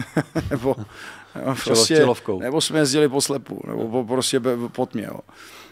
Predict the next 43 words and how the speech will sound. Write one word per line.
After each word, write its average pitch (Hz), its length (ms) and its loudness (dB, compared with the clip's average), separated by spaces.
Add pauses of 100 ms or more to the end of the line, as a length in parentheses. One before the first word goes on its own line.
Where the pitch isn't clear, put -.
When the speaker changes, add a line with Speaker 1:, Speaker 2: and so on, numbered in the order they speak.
(180)
Speaker 1:
No, 113 80 -4
prostě 135 300 4
jsme 165 180 2
si - 140 4
našli 165 300 2
cestu 151 380 0
tak, 131 240 -4
aby 131 160 -2
jsme 135 180 0
prostě 127 300 -2
mohli 131 300 0
pracovat 123 400 0
na 113 100 -2
věcech, 110 320 -2
který 127 300 0
prostě 120 320 -4
pak - 180 -4
mu 135 80 -4
třeba 123 200 -2
nefungovaly, 127 560 0
jo, 98 120 -4
časem. - 320 -4 (420)
Protože 127 240 0
zase, 123 240 0 (1000)
když 117 280 -2
ho 113 280 -6
potřebovali, 131 680 2
když 147 160 0
se 123 280 -2
Tigrům 123 300 0
nedařilo, 120 560 2
že 127 80 -4
jo, 120 240 0
tak - 120 -8
Kláfa 101 360 -2
tam 113 140 0
skočil, 120 560 0
byl 117 180 -2
prostě 113 300 -4
top 117 200 -2
tři, 117 260 0
hrál 110 160 2
fantasticky. 110 720 -4